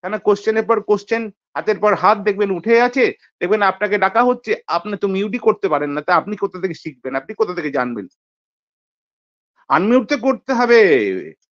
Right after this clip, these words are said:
আনমিউট, মিউট সেক্টর যেটা দেওয়া হয় এখানে, সেটা কোথায় পাওয়া যায় সেটাও তো খুঁজতে হবে।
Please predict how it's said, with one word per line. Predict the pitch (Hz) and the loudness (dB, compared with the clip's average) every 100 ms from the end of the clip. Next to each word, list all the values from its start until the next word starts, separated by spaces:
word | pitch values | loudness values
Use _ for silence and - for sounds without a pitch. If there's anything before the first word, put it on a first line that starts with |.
| _ _ _ - | _ _ _ -2
আনমিউট, | 143 170 196 208 202 202 - | -2 0 0 2 2 0 -8
মিউট | 160 240 254 | -2 0 0
সেক্টর | - 220 - 214 202 | 0 -4 0 0 2
যেটা | 170 170 185 170 | 0 0 2 2
দেওয়া | 156 170 214 | 2 4 6
হয় | 214 226 180 | 6 4 4
এখানে, | - 135 139 | 0 -6 -6
সেটা | - 185 233 | -4 -2 0
কোথায় | 233 240 233 | -2 0 0
পাওয়া | 190 185 202 | 2 2 2
যায় | 196 180 | 2 0
সেটাও | 165 202 233 | -2 0 0
তো | 247 | -2
খুঁজতে | 214 226 - | -6 -10 0
হবে। | 180 135 101 | 2 2 -4